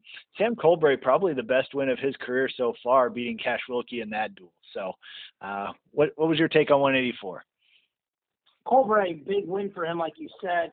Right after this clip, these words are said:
Speaker 2: Super uber talented high school kid. You know, a lot of big moves, and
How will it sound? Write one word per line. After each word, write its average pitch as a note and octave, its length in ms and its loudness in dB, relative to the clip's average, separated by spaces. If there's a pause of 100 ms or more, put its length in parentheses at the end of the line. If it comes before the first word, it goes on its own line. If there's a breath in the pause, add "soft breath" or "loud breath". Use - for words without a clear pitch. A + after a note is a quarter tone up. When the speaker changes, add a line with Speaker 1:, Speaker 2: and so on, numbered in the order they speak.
Speaker 2:
Super F#3+ 360 -8
uber G#3 340 -2
talented E3+ 360 -8
high D3+ 220 -6
school D3+ 320 -12
kid. D3+ 400 -6 (460)
You D3 80 -8
know, C#3+ 100 0
a - 20 -4
lot E3 180 -2
of - 100 -16
big D#3 160 -8
moves, D3 520 -6
and C3+ 180 -14